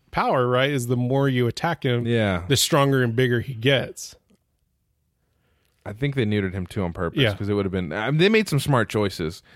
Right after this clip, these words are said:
Speaker 2: because then you're like, okay, well, Hulk should be able to handle all
Speaker 1: Right.
Speaker 2: the, all the Black Order very easily, or
Speaker 1: Right.
Speaker 2: Thanos' children, whatever.
Speaker 1: Yeah.
Speaker 2: Um, but I think they did a good job. They made some smart decisions.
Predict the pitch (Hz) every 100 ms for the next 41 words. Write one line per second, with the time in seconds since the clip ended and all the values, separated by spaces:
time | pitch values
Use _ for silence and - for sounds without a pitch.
0 | - - 113 120 107 117 117 104 98 -
1 | 104 107 92 90 85 92 90 107 - 104
2 | 98 92 98 92 87 - - 110 117 107
3 | 101 113 - 90 110 95 98 87 - _
4 | - - 113 104 113 107 87 98 98 101
5 | 95 80 71 76 98 - 90 82 - 123
6 | 104 92 - 98 82 78 78 78 73 80
7 | 147 120 113 _ _ _ - 69 65 101
8 | - _ _ 143 190 220 196 185 165 151
9 | 120 80 92 120 123 117 - 131 104 104
10 | 113 107 107 104 -